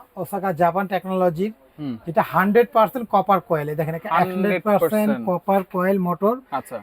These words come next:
Speaker 1: যেটা বিশ্বের সর্বপ্রথম বের করছে, যেটা
Speaker 2: হুম।
Speaker 1: কপার কয়েল এবং ইনভার্টার।
Speaker 2: ইনভার্টার।
Speaker 1: এই যে দেখেন,
Speaker 2: এই প্রথম।
Speaker 1: ইনভার্টার টেকনোলজি, এর আগে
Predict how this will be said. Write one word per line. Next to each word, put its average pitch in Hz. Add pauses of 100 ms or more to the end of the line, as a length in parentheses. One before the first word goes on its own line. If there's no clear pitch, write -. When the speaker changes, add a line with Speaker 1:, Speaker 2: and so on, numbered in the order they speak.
(140)
Speaker 1:
যেটা 175
বিশ্বের 196
সর্বপ্রথম 226
বের 196
করছে, 208
যেটা 180
Speaker 2:
হুম। 262
Speaker 1:
কপার 202
কয়েল 220
এবং 202 (180)
ইনভার্টার। 165 (220)
Speaker 2:
ইনভার্টার। 170 (560)
Speaker 1:
এই 190
যে 175
দেখেন, 151 (360)
Speaker 2:
এই 240 (100)
প্রথম। 208
Speaker 1:
ইনভার্টার 226
টেকনোলজি, 220 (140)
এর 214
আগে 214